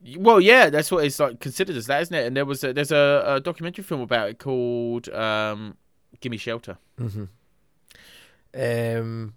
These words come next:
Speaker 2: but that's what happens, man. You know, when your movement is co-opted by commercialism, you're gonna get stabbed.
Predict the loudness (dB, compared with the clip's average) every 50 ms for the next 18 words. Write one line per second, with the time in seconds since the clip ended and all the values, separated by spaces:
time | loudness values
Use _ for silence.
0 | _ _ -8 -4 -2 -2 -2 -2 -4 -4 -2 -2 -2 -2 -4 -6 -10 -10 -10 -10
1 | -10 -10 -10 -12 -14 -18 _ -14 -12 -10 -10 -8 -8 -10 -10 -12 -10 -10 -8 -6
2 | -6 -6 -6 -6 -4 -2 -2 -2 -2 -4 -6 -6 -6 -10 -12 -8 -4 -2 0 0
3 | 0 -4 -4 -4 -4 -4 -4 -6 _ -20 -20 -20 _ _ _ _ _ _ _ _
4 | _ _ _ _ _ _ _ _ _ _ -2 0 0 0 0 -2 -4 -6 -4 -2
5 | -2 -4 -4 -4 -6 -4 -2 0 0 0 0 -2 -2 -4 -6 -14 _ _ _ _
6 | -20 -20 _ _ _ _ _ _ _ _ _ _ _ _ _ _ _ _ _ _
7 | _ _ _ _ _ _ -14 -12 -10 -10 -10 -8 -8 -8 -8 -10 -12 -10 -8 -8
8 | -8 -8 -8 -4 -4 -2 -2 -4 -6 -8 -14 -20